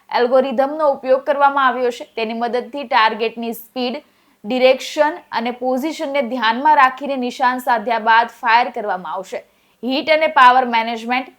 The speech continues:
હાઈ એનર્જી લેઝરનો ઉપયોગ કરવાથી ઘણી ગરમી ઉત્પન્ન થાય છે અને તે સિસ્ટમને પણ નુકસાન પહોંચાડી શકે છે. આથી એમાં લિક્વિડ કુલિંગ સિસ્ટમનો ઉપયોગ કરવામાં આવ્યો છે.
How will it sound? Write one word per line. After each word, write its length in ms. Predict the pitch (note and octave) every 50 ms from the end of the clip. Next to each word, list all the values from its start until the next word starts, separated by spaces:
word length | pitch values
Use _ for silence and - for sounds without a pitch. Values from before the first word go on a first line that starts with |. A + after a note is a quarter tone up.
| _ _ _ _ _ _
હાઈ 280 | G#3+ A3 A#3+ C4+ D4 D4+
એનર્જી 400 | D#4+ D#4+ D#4+ D#4+ C4+ D#4 F4+ F4 D#4
લેઝરનો 440 | C#4+ D4+ C4+ C#4+ D4 D4 D#4+ D#4+ D4+ D4
ઉપયોગ 260 | D4 - C#4+ D4 D4 -
કરવાથી 400 | C#4+ C4+ C#4 C4 C4+ C4+ D4+ D4+ A3+ B3
ઘણી 240 | C4 B3+ C4 B3 G#3+ B3
ગરમી 280 | B3 B3 B3+ B3+ A#3+
ઉત્પન્ન 420 | G#3+ - _ B3+ B3+ C4+ C#4 C4+ C#4
થાય 220 | C4+ B3 A#3+ A#3+
છે 80 | D#4 C#4+ C4
અને 120 | A#3+ - A#3
તે 80 | A#3 A3+ -
સિસ્ટમને 520 | C4 C4 B3+ - D4 C#4+ C4+ C4+ C4+ C4 -
પણ 180 | C4+ B3 A#3 A#3+
નુકસાન 420 | A#3 - - C4 A#3 A#3 A3+ A3+
પહોંચાડી 480 | - C4 A#3+ A#3 A#3+ F#3+ F3 - - - -
શકે 260 | G3 - - F#3+ F#3+ - A#3
છે. 100 | - - - _ _ _ _ _ _ _ _ _ _ _ -
આથી 440 | - A3+ B3 A#3+ - E4 E4+ E4 D#4
એમાં 300 | D#4+ D#4+ E4 D#4+ D4+ C#4
લિક્વિડ 500 | C#4 - - C4 C#4 D#4 D#4+ E4+ F4+ - - _ _
કુલિંગ 420 | B3+ C#4+ C#4+ C#4+ D4+ D#4+ F#4 F4 - E4
સિસ્ટમનો 500 | D#4 D#4 - D#4+ D4 D4 D4 D4 C4+ C4 C4
ઉપયોગ 280 | - C4+ C4 B3+ C4 B3
કરવામાં 340 | A3 A3 G#3 G3+ F#3 F3 F3+
આવ્યો 240 | F#3 F#3 F#3 - -
છે. 120 | -